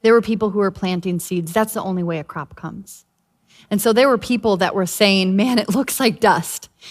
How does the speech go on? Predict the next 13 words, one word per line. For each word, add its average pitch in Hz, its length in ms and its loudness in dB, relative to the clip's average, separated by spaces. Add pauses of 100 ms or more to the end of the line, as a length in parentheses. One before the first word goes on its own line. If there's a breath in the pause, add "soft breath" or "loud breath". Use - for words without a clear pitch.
(120)
It 226 80 4
looks 233 340 2
like 220 200 2
dust, 196 320 2
but 196 100 2
I'm 202 160 4
gonna 214 180 0
trust - 760 -2
that 190 160 0
there 175 160 4
is 175 100 -2
a 170 40 -4
harvest, 165 640 -6